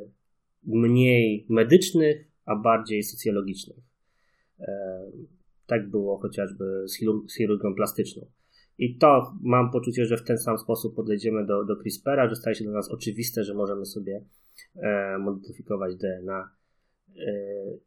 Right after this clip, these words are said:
i jedna bardzo istotna rzecz w tym zakresie, bo wszyscy myślą o tej, może nie wszyscy, ale myśli się o tej technologii jednostkowo, czyli że ja mogę, e,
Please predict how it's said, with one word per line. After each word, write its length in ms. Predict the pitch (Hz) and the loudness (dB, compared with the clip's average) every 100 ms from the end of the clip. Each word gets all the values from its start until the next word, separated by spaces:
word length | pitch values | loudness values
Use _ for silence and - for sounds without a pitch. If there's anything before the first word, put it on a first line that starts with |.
| _ _ | _ _
i 120 | - 131 | -2 4
jedna 320 | 165 165 143 | 4 4 2
bardzo 340 | 127 139 139 | 2 2 4
istotna 360 | 135 127 127 120 | 2 0 0 0
rzecz 160 | 139 | 0
w 40 | - | 0
tym 140 | 117 | 0
zakresie, 440 | 104 98 104 - 113 | 0 -2 -8 -4 -2
bo 360 | 113 110 113 - - - | 2 4 2 0 -10 -8
wszyscy 300 | - 127 123 | -6 -2 0
myślą 320 | 127 127 123 | 0 2 0
o 80 | 123 | 0
tej, 320 | 120 117 117 _ - | -2 -2 -4 _ -12
może 200 | 107 104 | -8 -2
nie 100 | 117 | -2
wszyscy, 300 | 110 123 - | 0 -2 -2
ale 300 | 110 104 101 - _ - | -2 0 -2 -6 _ -2
myśli 200 | 123 127 | 0 2
się 100 | 127 | 2
o 20 | |
tej 120 | 123 | 4
technologii 480 | 123 120 117 123 117 | 2 4 4 4 2
jednostkowo, 640 | 113 113 - - 120 98 | 2 0 -2 2 2 2
czyli 420 | 92 107 104 101 - _ _ _ _ _ _ - - | -4 -4 -2 -4 -8 _ _ _ _ _ _ -10 -6
że 460 | 110 101 98 98 - _ - | -4 -2 -2 -2 -8 _ 0
ja 240 | 117 131 | 6 8
mogę, 680 | 143 131 123 120 117 113 113 _ _ _ | 8 4 4 4 4 0 -4 _ _ _
e, 60 | - | -6